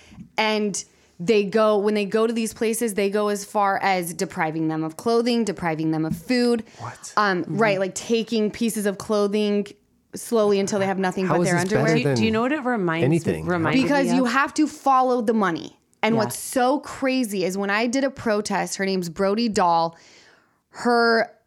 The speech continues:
Speaker 1: husband was a musician. Her child was taken to a reunification camp. She has two kids. One, one I believe is about to age out, but she still has one more.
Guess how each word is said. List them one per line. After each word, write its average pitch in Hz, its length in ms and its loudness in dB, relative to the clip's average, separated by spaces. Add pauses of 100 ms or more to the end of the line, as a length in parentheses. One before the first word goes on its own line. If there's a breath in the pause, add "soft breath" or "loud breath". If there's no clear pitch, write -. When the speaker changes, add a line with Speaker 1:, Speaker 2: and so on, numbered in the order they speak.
Speaker 1:
husband 240 560 0
was 262 140 0
a 254 60 4
musician. 202 640 0
Her 202 260 -4
child 214 680 0 (200)
was 202 260 -2
taken 214 340 -2
to 233 120 -2
a - 40 2
reunification 202 880 -2
camp. 170 360 -6 (720 soft breath)
She - 140 -2
has 220 120 -2
two 269 220 0
kids. 165 300 -6
One, 254 540 2
one 233 360 0
I 277 100 2
believe 240 300 0
is 220 120 0
about 190 320 0
to 214 140 -2 (100)
age 185 260 0
out, 214 440 0
but 196 140 -2
she 220 100 -2
still 202 280 -2
has 190 240 -2
one 180 200 -2
more. 160 300 -4